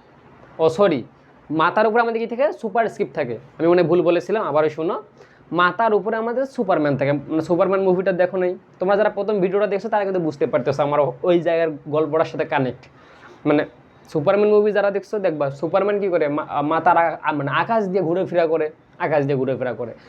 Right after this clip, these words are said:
তাহলে ভাইয়া ওই সুপারম্যান থেকে আমাদের আনতে হবে সুপারস্ক্রিপ্ট। সুপারম্যান থেকে কি আনতে হবে? সুপারস্ক্রিপ্ট। সুপারস্ক্রিপ্ট মানে কি? ওই যে সুপারম্যান আকাশে থাকে, মা-, মাথার উপরে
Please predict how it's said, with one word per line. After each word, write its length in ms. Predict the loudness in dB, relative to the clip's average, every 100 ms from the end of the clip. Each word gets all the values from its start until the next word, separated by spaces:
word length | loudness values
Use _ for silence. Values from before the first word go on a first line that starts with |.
| -20 -2
তাহলে 180 | 0 2 2
ভাইয়া 220 | 0 -2 _ _ -4
ওই 100 | -4 0
সুপারম্যান 500 | -2 4 4 4 -2 -4
থেকে 140 | -4
আমাদের 280 | -4 -4 -2 -4
আনতে 160 | 0 0
হবে 140 | 0 -2 -4 -10
সুপারস্ক্রিপ্ট। 760 | -4 2 2 2 -2 -6 -8 -8 -16 -16 0
সুপারম্যান 400 | 4 4 4 2
থেকে 120 | 0 0
কি 40 | -2
আনতে 140 | 0 0
হবে? 160 | 0 -2 -6 _ _ _ -4
সুপারস্ক্রিপ্ট। 680 | -2 2 0 -2 -10 -18 -20 _ _ _ _
সুপারস্ক্রিপ্ট 520 | -2 4 2 2 -2 0
মানে 100 | 0 2
কি? 60 | 2
ওই 60 | 2 -2
যে 60 | -4 -6
সুপারম্যান 420 | -2 0 0 -4 -8
আকাশে 280 | -10 -16 -12
থাকে, 180 | -8 -8 -6 -6
মা-, 140 | -6 -4 0
মাথার 240 | 2 2 0
উপরে 180 | -2